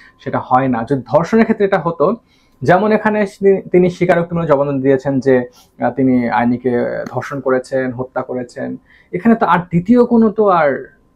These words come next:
কারণ নেই। যদিও জটিলতা হয়, আপনি এক মাস দুই মাস লেন্দি করেন, এরপরে দেখা যায় যে মাঝে মধ্যে, মানে, ধর্ষণ আসামি ধরাই হয় না। এ সমস্ত কারণেই কিন্তু ধর্ষণের,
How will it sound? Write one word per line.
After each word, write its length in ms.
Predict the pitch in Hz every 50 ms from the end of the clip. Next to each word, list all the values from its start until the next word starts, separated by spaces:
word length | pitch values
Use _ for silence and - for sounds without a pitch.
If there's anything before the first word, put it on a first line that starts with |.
| _ _
কারণ 300 | - 156 151 147 143 139
নেই। 180 | 131 120 113 113
যদিও 340 | 117 147 170 175 220 220 202
জটিলতা 360 | 196 190 190 196 196 190 202
হয়, 220 | 170 170 185 180
আপনি 260 | 175 170 175 - 175 156
এক 180 | 147 147 - -
মাস 200 | 160 160 156 147
দুই 100 | 147 151
মাস 180 | 147 151 156 -
লেন্দি 260 | 135 131 131 131 135 131
করেন, 180 | 131 127 127
এরপরে 340 | 139 151 151 - 190 185 185
দেখা 240 | 175 175 175 190 185
যায় 120 | 185 180
যে 80 | 185 185
মাঝে 220 | 165 160 160 175
মধ্যে, 240 | 170 170 165 160 170 170 170 _ _ _ _ _ _
মানে, 100 | 151 151
ধর্ষণ 340 | 139 139 139 147 147 - -
আসামি 260 | - 139 - 175 185
ধরাই 300 | 175 - 139 139 160 180
হয় 180 | 175 156 135 127
না। 260 | 120 - - - _ _ _ _ _ _ _ _ _ _ _ _ _ _ _ _ _ _ _ _ _ _ _ -
এ 40 |
সমস্ত 360 | 143 - 185 185 196 190 - 220
কারণেই 400 | - 180 170 170 180 202 208 190
কিন্তু 420 | 208 202 190 - 196 185 185 185 - - - - _ _
ধর্ষণের, 540 | 120 123 139 143 139 - 175 170 165 160 151